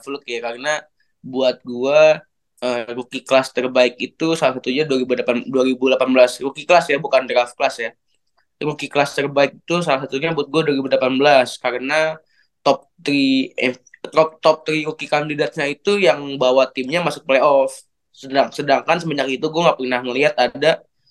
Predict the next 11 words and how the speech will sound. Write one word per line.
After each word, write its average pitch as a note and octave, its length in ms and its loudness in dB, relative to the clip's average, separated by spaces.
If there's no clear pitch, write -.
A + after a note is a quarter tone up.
top B2+ 300 -6
three C#3 180 -2
rookie C3+ 300 -4
kandidat C3+ 560 0
yang C3 260 2
ngebawa C3 320 2
timnya C3+ 240 -4
ke - 80 -20
playoff C3+ 240 4
gitu. A#2+ 140 -4
Jadi C3+ 160 -4